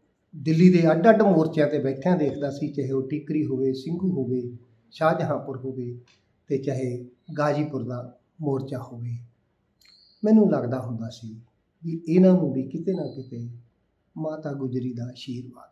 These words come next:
ਪ੍ਰਾਪਤ ਹੈ। ਨਹੀਂ, ਇੰਨੀ ਵੱਡੀ ਠੰਡ ਦੇ ਵਿੱਚ ਇੱਕ ਜ਼ਾਲਮ ਦੇ ਖਿਲਾਫ ਇਸ ਤਰ੍ਹਾਂ ਲੜਨ ਦਾ ਹੌਸਲਾ ਨਹੀਂ ਪੈਂਦਾ।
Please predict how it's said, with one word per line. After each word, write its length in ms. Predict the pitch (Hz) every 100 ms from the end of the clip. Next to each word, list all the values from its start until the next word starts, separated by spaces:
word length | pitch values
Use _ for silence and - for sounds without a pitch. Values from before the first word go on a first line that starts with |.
| _
ਪ੍ਰਾਪਤ 420 | _ - _ _
ਹੈ। 180 | _ _ _ _ _ _ _ _ _ _ -
ਨਹੀਂ, 460 | 160 147 160 160 - - 185
ਇੰਨੀ 200 | 180 190
ਵੱਡੀ 300 | 151 143 -
ਠੰਡ 240 | 143 147
ਦੇ 160 | 165 139
ਵਿੱਚ 400 | 127 - 131 131 - _ _ _ _ _ _ _
ਇੱਕ 160 | 190 175
ਜ਼ਾਲਮ 360 | 135 147 156
ਦੇ 120 | 151 151
ਖਿਲਾਫ 420 | 143 127 120 - _ _ _ _ _ -
ਇਸ 240 | 151 -
ਤਰ੍ਹਾਂ 300 | 131 120 120 - _ _ _ -
ਲੜਨ 300 | 151 139 139
ਦਾ 100 | 131
ਹੌਸਲਾ 420 | - 160 - 127
ਨਹੀਂ 180 | 117 120
ਪੈਂਦਾ। 480 | - - _ _